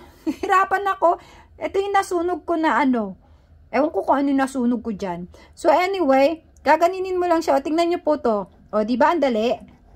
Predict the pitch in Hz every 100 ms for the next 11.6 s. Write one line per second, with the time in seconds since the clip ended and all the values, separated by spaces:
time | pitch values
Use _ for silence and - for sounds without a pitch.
0 | - - - - - - - - - -
1 | - - - _ _ - 233 277 370 349
2 | 302 277 240 220 214 269 339 349 - -
3 | - - - 339 415 427 403 381 370 349
4 | 349 330 - 254 - 294 285 269 269 214
5 | 202 226 254 262 262 254 240 - _ -
6 | 233 269 285 285 254 233 214 262 240 262
7 | 254 - 220 208 220 214 214 190 208 185
8 | 185 208 - 208 214 214 - 180 190 190
9 | - - - 359 392 427 427 466 415 381
10 | 370 349 - 349 339 311 302 330 320 330
11 | 311 269 254 262 285 302